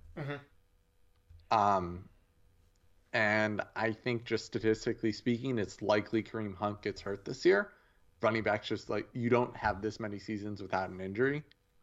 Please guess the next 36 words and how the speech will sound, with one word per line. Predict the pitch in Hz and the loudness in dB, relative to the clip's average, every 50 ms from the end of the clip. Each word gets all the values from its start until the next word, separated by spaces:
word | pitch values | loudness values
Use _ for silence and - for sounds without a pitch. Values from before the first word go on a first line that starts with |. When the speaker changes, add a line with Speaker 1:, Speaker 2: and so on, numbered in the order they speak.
| - | -10
Speaker 1:
Mm-hmm. | 180 147 135 131 123 117 - _ _ _ - - | -8 -6 -6 -6 -8 -12 -16 _ _ _ 0 2
Speaker 2:
as | 156 131 | 4 4
we | 139 131 | 4 4
saw | 135 143 123 117 | 4 4 6 6
last | 113 110 107 - - | 6 4 2 0 -2
year | 117 104 | -6 -6
with | 98 - - | -6 -6 -4
Chubb. | - 107 - - - - _ _ _ - | -4 -4 -4 -4 -8 -18 _ _ _ -2
Speaker 1:
Yeah. | 165 202 190 - - - - - - _ _ _ - | 2 2 2 2 0 -14 -20 -20 -20 _ _ _ -4
Speaker 2:
Right? | 107 117 123 - - | -2 -2 -2 -2 -6
So | - - 147 131 | -4 0 2 2
I | 123 120 | 2 0
think | 123 - 143 135 123 - - _ _ _ - - - - - | -2 -6 -10 -10 -10 -14 -18 _ _ _ -20 -20 -20 -18 -10
it's | - 139 110 | -10 -8 -2
very | 117 143 151 143 | 2 2 2 2
likely | 120 127 123 117 - 117 | 2 0 0 -2 -2 -6
we | 113 113 117 117 | -4 -2 -4 -4
will | 107 113 | -2 -4
need | 107 104 107 104 95 90 | -4 -4 -6 -6 -4 -4
that | 104 104 - - | -4 -4 -4 -4
third | - 104 95 87 - | -6 -4 -4 -4 -8
string | - - - 92 - | -10 -10 -10 -10 -10
running | 92 95 - - - - | -10 -12 -12 -10 -8 -6
back | - - - - | -6 -6 -6 -8
this | - - - - | -12 -12 -10 -8
year. | - 57 - 120 - _ _ _ _ _ _ _ _ _ _ _ _ _ _ _ _ _ _ _ _ - - _ _ _ _ _ _ - | -6 -6 -6 -6 -8 _ _ _ _ _ _ _ _ _ _ _ _ _ _ _ _ _ _ _ _ -20 -20 _ _ _ _ _ _ -10
Speaker 1:
Yeah, | - 156 151 | -6 -4 0
it | 147 165 160 | 0 0 0
is | 151 120 | 0 0
very, | 135 143 127 120 120 | 2 4 4 4 2
it's | 147 151 - - | -2 -4 -4 0
very | 143 139 131 | 0 2 2
likely, | 120 120 113 - - | 2 0 -2 -2 -6
it's | 113 - | -10 -10
very | - 113 104 | -8 -10 -10
possible. | 101 - - - - - - 82 82 - | -8 -12 -12 -14 -14 -16 -16 -18 -18 -18